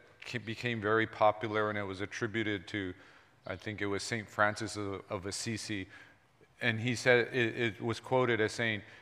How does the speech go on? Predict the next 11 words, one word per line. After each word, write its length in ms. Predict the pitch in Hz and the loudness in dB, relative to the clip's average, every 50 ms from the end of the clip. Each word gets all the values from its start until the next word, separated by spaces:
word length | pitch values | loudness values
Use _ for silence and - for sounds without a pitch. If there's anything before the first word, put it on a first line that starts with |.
| - _ _ | -20 _ _
you 120 | - 117 117 | -4 -2 0
know, 360 | 117 110 113 110 110 110 110 | 2 4 4 4 4 2 2
uh, 240 | - 117 107 101 98 | 2 4 4 4 2
"Preach 460 | - - - - 165 175 170 - - | 0 0 4 6 6 6 6 4 0
the 80 | - 143 | 0 6
gospel 560 | 113 127 123 120 123 123 - - - 113 107 | 10 12 12 12 12 10 4 0 2 2 4
and 180 | 101 107 117 120 | 4 2 2 2
when 220 | 123 123 120 117 | 0 0 2 2
necessary 580 | 117 120 - - 135 - - - 123 120 117 110 | 2 2 4 2 -2 -2 0 2 2 4 2 2
use 280 | 101 107 110 101 - | 0 -2 -2 -4 -4
words." 540 | 101 98 98 98 95 90 87 80 - - - | -2 -2 -2 0 -2 -2 -6 -8 -12 -16 -18